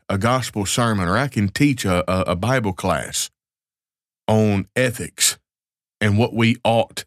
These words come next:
and ought not to do, the shoulds and the should nots. And I can talk about smoking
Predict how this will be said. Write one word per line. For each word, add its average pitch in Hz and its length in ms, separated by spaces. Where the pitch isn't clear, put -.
and 101 180
ought 113 240
not 107 340
to 104 80
do, 90 440
the 110 80
shoulds 131 480
and 110 100
the 101 40
should 107 300
nots. 92 520
And 104 100
I 151 80
can 147 140
talk 131 260
about 110 220
smoking 117 720